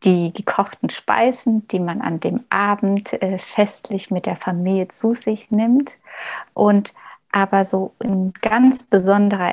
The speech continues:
Erinnerung und Wertschätzung, wie du so schön gesagt hast, dass da Menschen vor uns kamen, die uns erst überhaupt dieses Mö-,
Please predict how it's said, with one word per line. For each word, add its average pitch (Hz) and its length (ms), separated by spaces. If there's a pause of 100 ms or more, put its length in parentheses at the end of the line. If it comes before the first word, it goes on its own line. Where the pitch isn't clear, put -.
Erinnerung 214 480
und - 280
Wertschätzung, 180 1000 (400)
wie 202 100
du 214 100
so 202 160
schön 185 220
gesagt 180 520
hast, - 280
dass 180 160
da 190 100
Menschen 190 640
vor 233 420
uns 175 280
kamen, 170 320 (100)
die - 100
uns 196 300 (100)
erst 196 300
überhaupt 185 500 (220)
dieses 220 400
Mö-, 196 180